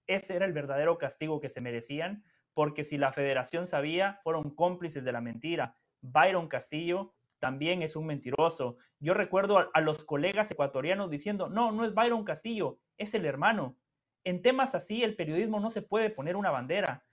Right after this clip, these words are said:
Hay cosas que van más allá de la bandera de un país. Hay que tener un, un poquito de respeto por la verdad.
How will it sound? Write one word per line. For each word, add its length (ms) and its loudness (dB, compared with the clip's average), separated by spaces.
Hay 200 0
cosas 320 0
que 100 -2
van 160 4
más 180 0
allá 200 2
de 80 4
la 100 4
bandera 440 0
de 60 0
un 120 -6
país. 380 -2
Hay 120 0
que 120 -8
tener 340 -4
un, 240 -4
un 180 -6
poquito 460 -4
de 100 4
respeto 680 -4
por 160 -2
la 120 0
verdad. 320 4